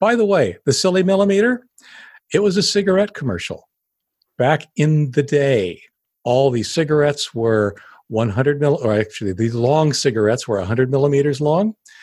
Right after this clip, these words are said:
One of them, and I f-, honestly, I forget the brand, they decided to differentiate themselves in the market by adding a millimeter.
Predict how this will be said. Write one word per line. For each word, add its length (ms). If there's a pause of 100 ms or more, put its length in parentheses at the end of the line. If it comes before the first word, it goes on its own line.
(400)
One 300
of 100
them, 160
and 120
I 80
f-, 240
honestly, 480
I 60
forget 360
the 80
brand, 400 (580)
they 240
decided 600
to 260
differentiate 920
themselves 680
in 260
the 60
market 440 (540)
by 200
adding 260
a 40
millimeter. 500